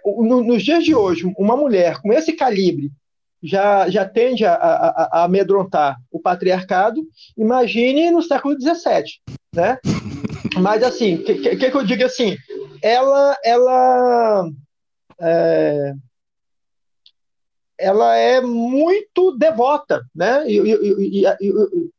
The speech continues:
e o devotismo dela, assim, é, é,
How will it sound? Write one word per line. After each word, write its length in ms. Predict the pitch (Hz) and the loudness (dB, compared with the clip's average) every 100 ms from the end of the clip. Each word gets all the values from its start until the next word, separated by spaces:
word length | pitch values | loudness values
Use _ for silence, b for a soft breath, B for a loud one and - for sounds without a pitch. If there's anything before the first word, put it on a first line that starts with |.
| _ _ _ - | _ _ _ -2
e 100 | 214 | 0
o 60 | |
devotismo 640 | 214 254 254 - 240 196 220 | 2 2 0 0 -2 0 0
dela, 480 | 180 254 311 254 180 | 2 2 2 2 0
assim, 500 | - 226 214 190 170 | -2 0 2 2 0
é, 440 | 147 - - - 480 _ 440 _ - - - - _ _ _ 571 - | -2 -2 -4 -6 -12 _ -18 _ -20 -20 -20 -20 _ _ _ -14 -2
é, 440 | - 247 277 339 | 0 2 2 2